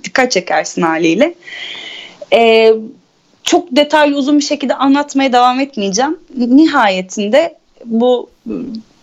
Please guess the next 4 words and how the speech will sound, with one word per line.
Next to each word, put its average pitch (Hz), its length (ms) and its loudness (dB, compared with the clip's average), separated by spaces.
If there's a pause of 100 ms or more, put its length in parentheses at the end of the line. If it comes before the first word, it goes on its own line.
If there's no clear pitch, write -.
to-, - 260 0
topladıkları 226 840 0
gençlerden, 180 880 0 (500)
yaşları 196 760 2